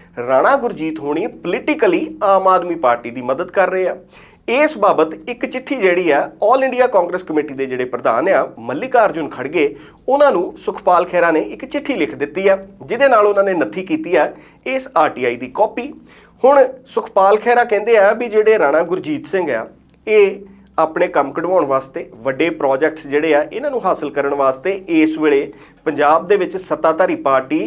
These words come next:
ਆਮ ਆਦਮੀ ਪਾਰਟੀ ਦੀ ਮਦਦ ਕਰ ਰਹੇ ਆ। ਔਰ ਇਹ ਹਵਾਲਾ ਦਿੰਦੇ ਆ ਕਿ ਜਦੋਂ ਕਹਿੰਦੇ ਦੋ ਹਜ਼ਾਰ ਬਾਈ ਦੀਆਂ ਚੋਣਾਂ ਸੀਗੀਆਂ, ਜਿਸ ਵਕਤ ਕਾਂਗਰਸ ਨੇ ਇੱਕ ਸੌ ਸਤਾਰਾਂ ਵਿਧਾਨ ਸਭਾ ਹਲਕਿਆਂ ਦੇ ਉੱਤੇ ਆਪਣੇ ਕੈਂਡੀਡੇਟ ਖੜੇ ਕੀਤੇ ਹੋਏ ਸੀਗੇ, ਐਲਾਨੇ ਹੋਏ ਸੀ, ਕੰਟੈਸਟ ਹੋ ਰਿਹਾ ਸੀ,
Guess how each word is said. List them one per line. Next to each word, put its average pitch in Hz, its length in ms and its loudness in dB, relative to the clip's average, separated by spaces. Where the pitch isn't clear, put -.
ਆਮ 175 180 2
ਆਦਮੀ 190 300 2
ਪਾਰਟੀ 135 360 0
ਦੀ 175 220 -10
ਮਦਦ 151 320 -4
ਕਰ 107 200 -4
ਰਹੇ 101 200 -10
ਆ। 110 40 -14
ਔਰ 233 100 4
ਇਹ 247 80 6
ਹਵਾਲਾ 160 320 4
ਦਿੰਦੇ 220 320 4
ਆ 175 120 4
ਕਿ 277 80 -6
ਜਦੋਂ 262 220 0
ਕਹਿੰਦੇ 262 240 2
ਦੋ 214 200 4
ਹਜ਼ਾਰ 233 220 4
ਬਾਈ 165 220 2
ਦੀਆਂ 185 180 0
ਚੋਣਾਂ 160 300 2
ਸੀਗੀਆਂ, 160 360 0
ਜਿਸ 160 280 -4
ਵਕਤ 156 220 -2
ਕਾਂਗਰਸ 147 500 0
ਨੇ 147 160 0
ਇੱਕ 175 200 -8
ਸੌ 160 160 -8
ਸਤਾਰਾਂ 202 420 0
ਵਿਧਾਨ 208 240 2
ਸਭਾ 156 260 -2
ਹਲਕਿਆਂ 139 300 -2
ਦੇ 151 80 0
ਉੱਤੇ 151 180 0
ਆਪਣੇ 151 220 0
ਕੈਂਡੀਡੇਟ 139 500 -2
ਖੜੇ 160 200 -2
ਕੀਤੇ 160 300 -4
ਹੋਏ 143 240 2
ਸੀਗੇ, 151 360 -4
ਐਲਾਨੇ 135 340 0
ਹੋਏ 147 220 0
ਸੀ, 156 180 -8
ਕੰਟੈਸਟ 139 440 -4
ਹੋ 131 160 -6
ਰਿਹਾ 165 180 0
ਸੀ, 160 200 -8